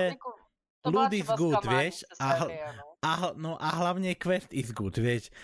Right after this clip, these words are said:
Speaker 2: Každý questík dobrý, ja som strašne na, na, na tie vedľajšaky a tiež v metre som trošku opačného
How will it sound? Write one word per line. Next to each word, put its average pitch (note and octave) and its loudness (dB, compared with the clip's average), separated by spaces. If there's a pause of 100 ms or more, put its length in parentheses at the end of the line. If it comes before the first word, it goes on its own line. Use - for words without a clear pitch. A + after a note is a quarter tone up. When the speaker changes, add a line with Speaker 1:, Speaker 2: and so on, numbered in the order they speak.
Speaker 2:
Každý E3+ -2
questík F#3 -2
dobrý, D#3+ 0
ja D#3+ -4
som E3+ -6
strašne F3+ -4
na, E3+ 0 (400)
na, D#3 -2 (400)
na D#3 0
tie E3 0
vedľajšaky D3 -2
a C#3+ 0
tiež C#3+ -2
v C3 -4
metre C3+ -2
som B2+ -4
trošku C3+ -4
opačného D3+ -2